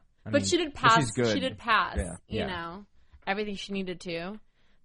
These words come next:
Speaker 2: But going on to the challenge.
Speaker 1: Yeah.
Speaker 2: This is clanking too much.
Speaker 1: <laughs>
Speaker 2: But <laughs> going on to the challenge, um, the theme was unconventional.
Speaker 1: Yeah.
Speaker 2: I forgot the guy's name who taught
Speaker 3: Nit-,
Speaker 2: them.
Speaker 3: Nito.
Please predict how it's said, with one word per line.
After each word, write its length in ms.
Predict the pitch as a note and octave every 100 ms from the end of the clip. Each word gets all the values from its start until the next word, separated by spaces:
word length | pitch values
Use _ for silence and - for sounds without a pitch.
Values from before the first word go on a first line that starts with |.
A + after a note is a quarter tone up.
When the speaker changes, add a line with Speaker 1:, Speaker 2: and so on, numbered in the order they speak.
| -
Speaker 2:
But 100 | G#3+
going 240 | C4 F#4
on 120 | F4+ C4+
to 80 |
the 100 | F#3
challenge. 840 | F3+ - D#4 B3 D#3+ D#3+ A3 - -
Speaker 1:
Yeah. 220 | A2 C3+ F#2 F#2 - -
Speaker 2:
This 160 | C#4
is 80 | C#4+ - _ -
clanking 460 | - F#3+ F#3 F3
too 100 | -
much. 360 | F3 E3+ - -
Speaker 1:
<laughs> 20 |
Speaker 2:
But 200 | A#3+ B3+
<laughs> 1120 | A#3 F#4 F3 F3+ E3 - F3+ G3+ - B3+ -
going 320 | D4 F#4 F#4+
on 140 | F4 E4+
to 80 | C#4+
the 140 | B3+
challenge, 720 | - F4 D4 G#3+ F#3+ C4+ - - G#3+ - - C4
um, 580 | C4+ B3 G#3+ C3 G3+ - _ -
the 120 | A#3+
theme 260 | B3 D4 E4+
was 140 | D#4
unconventional. 920 | G#3 A3+ D4 A#3+ F3 F3+ F3 E3+ F3+
Speaker 1:
Yeah. 180 | G2 D#2+ - _ - _ _ _ -
Speaker 2:
I 80 | A#3
forgot 260 | D#4+ F4+ F4+
the 60 |
guy's 280 | A#3 A3 A3
name 180 | A3+ A3
who 100 | G#3
taught 220 | A3 -
Speaker 3:
Nit-, 100 | -
Speaker 2:
them. 220 | G2 F#2 A#2
Speaker 3:
Nito. 440 | A2 - G2